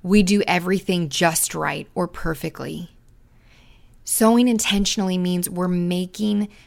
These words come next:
meaningful strides, intentional strides. And sometimes these strides and these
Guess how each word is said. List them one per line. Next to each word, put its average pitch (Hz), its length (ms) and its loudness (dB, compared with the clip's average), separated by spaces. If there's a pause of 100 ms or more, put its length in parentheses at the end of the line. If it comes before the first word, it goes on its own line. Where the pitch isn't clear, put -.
(140)
meaningful 226 640 4
strides, 165 680 -4
intentional 202 760 -2
strides. - 720 -4 (540)
And 190 140 0
sometimes 254 500 2
these 240 320 2 (180)
strides 208 680 2
and 185 140 2
these 185 340 0